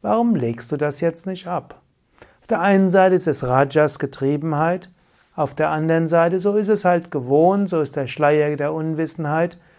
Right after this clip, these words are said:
und so ist es Trägheit. Vielleicht, ich hoffe, meditierst du jeden Tag. Aber mit welcher Intensität meditierst du? Mit welcher Wachheit? Tamas kommt immer wieder.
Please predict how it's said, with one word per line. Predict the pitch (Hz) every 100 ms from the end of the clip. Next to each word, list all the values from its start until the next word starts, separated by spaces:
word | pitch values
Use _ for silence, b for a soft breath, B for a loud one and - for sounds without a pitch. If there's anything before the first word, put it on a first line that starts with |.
| b b
und | 202 202
so | 160 131
ist | 131 175
es | -
Trägheit. | - 175 175 175 147 131 135 - - _ _ _ _ _ _ _ _ _ _ _ _
Vielleicht, | - 170 175 220 220 -
ich | - -
hoffe, | 156 - 131 185 - b b b
meditierst | 185 190 202 - 226 233 233
du | 175
jeden | 151 139 127
Tag. | 120 131 143 - _ _ _ _ _ _
Aber | 170 180 220
mit | 220 165
welcher | 175 208 226 202
Intensität | 220 226 214 220 208 226 220 247 269 214
meditierst | 165 135 131 156 143 120 -
du? | 143 131 b b b
Mit | 202 175
welcher | 202 233 233 214 190
Wachheit? | 214 208 135 120 107 113 - - _ _ _ _ _ _ _ _
Tamas | - 214 208 180 170 -
kommt | 185 180
immer | 190 175 170
wieder. | 139 131 123 127